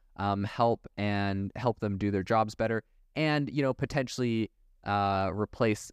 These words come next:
some tasks they have to do. Radiologist, uh, you know, looking at x-rays. It's interesting because in all of the studies and all the research, I think people are really, um,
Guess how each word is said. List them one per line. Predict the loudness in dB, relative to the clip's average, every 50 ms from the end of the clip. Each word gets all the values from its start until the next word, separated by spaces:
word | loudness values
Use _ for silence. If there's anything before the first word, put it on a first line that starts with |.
| -18
some | -6 -2 0 0 0 2
tasks | 2 0 0 0 -2 -4 -8 -4
they | -2 0
have | 0 0 0 -2
to | -2 -2
do. | 0 2 2 2 2 0 0 -2
Radiologist, | 0 0 2 2 2 2 4 2 2 0 0 -2 -2 -2 -6 -10 -14 -16 -14 -8 -4
uh, | -4 -2 -2 -4 -4 -4
you | -4 -4
know, | -2 -2 -2
looking | -2 -4 -2 -2 -2 -2 -2 -2
at | -4 -4 -4 -6 -4 -4
x-rays. | -4 -4 -2 -2 -4 -4 -4 -6 -10 _ _ _
It's | -6 -2 -2
interesting | -2 0 -2 0 0 0 0
because | 0 0 0 0 2
in | 2
all | 2 2
of | 2 2
the | 0 -2
studies | -2 -2 0 0 2 2 2 0 0
and | 0 0
all | 0 0
the | 0 0
research, | 0 -2 -2 0 0 0 0 0 -4 -10 _ _ _ -20 -14 -6 -4
I | -4 -2
think | 0 0 0 0 -2 -4 -4
people | -4 -2 0 2 2
are | 2 0
really, | 0 0 0 2 2 2 2 2
um, | 2 0 0 0 0 -2 -2 -4